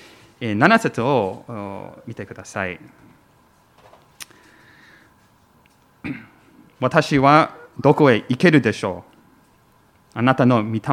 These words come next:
から離れて。どこへ逃れるでしょう？あなたの御前を離れて。」と書いてあります。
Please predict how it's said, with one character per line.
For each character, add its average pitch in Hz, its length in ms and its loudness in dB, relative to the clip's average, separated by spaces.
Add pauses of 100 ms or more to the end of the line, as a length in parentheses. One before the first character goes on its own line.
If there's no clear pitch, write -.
(100)
か 104 160 -4
ら 123 280 0
離 101 280 -6
れ 92 100 -8
て。 90 240 -16 (1160)
ど 147 220 4
こ 175 160 6
へ 147 120 4 (380)
逃 131 400 0
れ 139 140 2
る 151 320 0
で 107 120 -6
し - 140 -12
ょ 90 260 -8
う？ - 100 -20 (880)
あ 123 80 0
な 151 160 4
た 151 80 2
の 143 200 2
御 123 200 0
前 131 260 4
を 107 260 -4
離 110 300 -8
れ 95 100 -10
て。」 90 240 -20 (720)
と 190 180 -2
書 101 80 -4
い 95 60 -6
て 87 120 -14
あ 87 40 -14
り 87 100 -18
ま 87 120 -18
す。 - 240 -20